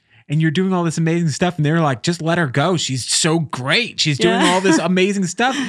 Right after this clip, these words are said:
Speaker 1: And meanwhile, you're not getting the feedback you might maybe expect or want,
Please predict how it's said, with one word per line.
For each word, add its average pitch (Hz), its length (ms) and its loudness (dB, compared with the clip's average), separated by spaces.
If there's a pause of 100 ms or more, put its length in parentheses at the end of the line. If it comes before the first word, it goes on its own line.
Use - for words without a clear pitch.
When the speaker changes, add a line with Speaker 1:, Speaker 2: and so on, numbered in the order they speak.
(280)
Speaker 1:
And 175 160 0
meanwhile, 196 420 0
you're 175 220 2
not 190 240 -2
getting 175 300 0
the 156 100 2
feedback 175 600 -2
you 170 80 2
might 156 360 -2
maybe 156 560 -2
expect 156 680 -8
or 131 180 -2
want, 165 400 -2